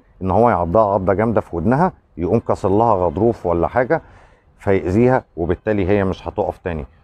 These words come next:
فالاخ مشكور، بس انا حبيت اوضح نقطه ان طالما اذن الكلب انتصبت مش هتنام تاني مهما حصل فيها، الا لو الغضروف اتكسر بالقوه. تمام؟ وشاكر اهتمامك يا باشا،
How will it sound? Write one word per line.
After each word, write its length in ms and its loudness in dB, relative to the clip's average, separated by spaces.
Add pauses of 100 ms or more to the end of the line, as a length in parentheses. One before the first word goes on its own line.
(140)
فالاخ 420 -4
مشكور، 380 -4
بس 240 -2
انا 160 0
حبيت 380 -2
اوضح 420 0
نقطه 360 -10
ان 200 -4
طالما 500 0
اذن 320 0
الكلب 460 -2
انتصبت 580 -2 (120)
مش 320 -4
هتنام 440 -2
تاني 400 -2 (100)
مهما 280 -2
حصل 260 -2
فيها، 220 -2
الا 260 2
لو 180 4
الغضروف 440 -2 (360)
اتكسر 460 -4 (320)
بالقوه. 500 -2 (320)
تمام؟ 300 -2 (480)
وشاكر 640 0
اهتمامك 500 -2
يا 60 -2
باشا، 280 2